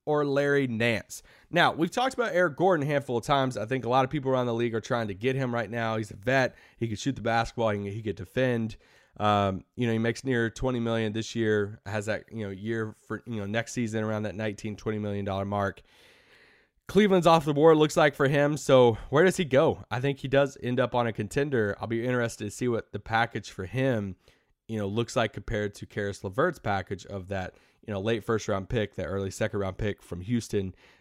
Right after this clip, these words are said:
that they got for LeVert and, um, that expiring for Rubio. So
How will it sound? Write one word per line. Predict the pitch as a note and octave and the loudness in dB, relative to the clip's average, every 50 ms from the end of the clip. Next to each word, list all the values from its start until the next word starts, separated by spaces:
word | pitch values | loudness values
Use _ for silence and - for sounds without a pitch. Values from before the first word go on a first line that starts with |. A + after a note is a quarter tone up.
| _ _ | _ _
that | - F#2+ F#2+ F#2 | -6 -6 -6 -4
they | F#2+ F#2 | -6 -4
got | G2 F#2+ F#2+ F#2+ - | -4 -4 -4 -4 -6
for | - F#2+ | -8 -8
LeVert | F2+ F2+ F2 F2+ G2 F#2+ F#2+ F2+ - - _ - | -6 -6 -6 -4 -4 -2 -2 -4 -6 -10 _ -14
and, | E2 F#2 F#2 F#2 F#2 | -12 -10 -10 -8 -8
um, | F2+ F2+ F2 F2 F2 - - | -10 -10 -10 -12 -14 -12 -10
that | - F#2 F#2 | -10 -10 -10
expiring | - - - A2 G#2 G#2+ G#2+ G2+ G2 F#2 - | -10 -8 -2 0 0 2 2 0 -2 -4 -8
for | - F2 | -10 -8
Rubio. | F2 G2+ A#2+ C3 B2 G#2+ G2+ G2 F#2 F2+ F2+ F2 | -2 0 0 0 0 -2 -6 -6 -6 -8 -10 -12
So | - - - G2+ F#2+ F#2 F2+ F2 | -12 -8 -6 -6 -6 -6 -8 -12